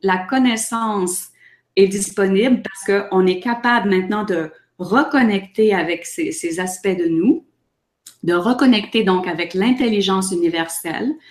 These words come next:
qui est disponible pour tout le monde, de re-, reconnecter avec cette information, de la comprendre à travers notre cœur. Et la, la raison pour laquelle c'est important de tout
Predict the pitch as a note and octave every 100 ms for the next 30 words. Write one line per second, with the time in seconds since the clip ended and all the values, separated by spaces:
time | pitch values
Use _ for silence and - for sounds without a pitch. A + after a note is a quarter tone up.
0 | - - - G3+ F#3 F#3+ F#3+ F#3 G3+ F3+
1 | F3 F#3 F3+ - G3+ F3+ G3 A#3 E3+ F#3+
2 | F#3+ - A#3 B3 A#3 G3+ - A3 F3 F3
3 | E3 E3 G#3+ A3 G3+ F#3 D#3+ D#3+ - F#3+
4 | C4 - - - - - F3+ F3+ F3+ C4
5 | B3+ C4+ B3 A3 F#3+ F#3+ F3+ F3+ F3+ E3+
6 | E3 - D#3+ F3+ E3+ B3 E4 - - _
7 | _ - G#3+ G3+ F#3+ - _ F3+ F3 F#3
8 | F#3 A#3 D4+ F#4+ A3+ G3 G3 A3+ A3 F#3
9 | F#3 F#3 F3+ - G3+ C4+ F#3 E3+ - -
10 | _ _ - B3 B3+ B3+ A#3 G#3